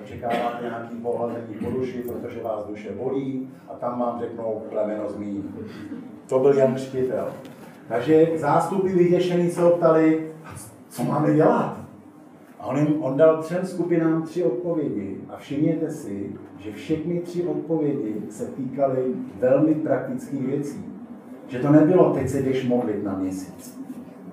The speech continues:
Nebylo to ani o tom: "Teď běž prostě na misi na čtrnáct dní nebo na, na dvacet let."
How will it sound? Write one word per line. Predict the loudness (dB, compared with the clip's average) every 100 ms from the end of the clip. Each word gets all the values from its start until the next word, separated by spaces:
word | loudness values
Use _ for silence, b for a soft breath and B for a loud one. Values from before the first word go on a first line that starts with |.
| -16 -18 -18 -6
Nebylo | 2 6 8 8
to | 8
ani | 6 6
o |
tom: | 6 4 4
"Teď | 2 2
běž | 2 2
prostě | 0 -4 -4 -2
na | 2
misi | 2 2 2 2
na | 2
čtrnáct | -2 -4 -4 -4 -4
dní | -4
nebo | -2 0
na, | 0 0 0
na | -2
dvacet | -4 -6 -8 -6
let." | -6